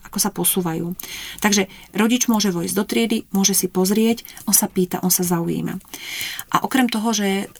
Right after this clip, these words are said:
už som tam dlhšie, už som tam asi desať rokov v tej škole, takže ja tých rodičov poznám a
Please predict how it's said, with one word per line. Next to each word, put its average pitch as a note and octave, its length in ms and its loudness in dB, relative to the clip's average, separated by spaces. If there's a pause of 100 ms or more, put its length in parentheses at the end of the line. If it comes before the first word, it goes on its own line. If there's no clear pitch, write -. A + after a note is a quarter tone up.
(160)
už - 100 -2
som G#3 200 2
tam F3+ 160 2
dlhšie, A3+ 580 0
už - 120 -12 (180)
som F#3 100 -4
tam F#3 320 -4
asi F#3 220 -2
desať F#3+ 340 2
rokov G3+ 300 -4
v B3 100 -2
tej - 140 -2
škole, A#3+ 340 2
takže G3 320 -2
ja F#3 80 -6
tých F#3+ 160 2
rodičov F#3 320 0
poznám A#3 540 4 (500)
a F3 420 2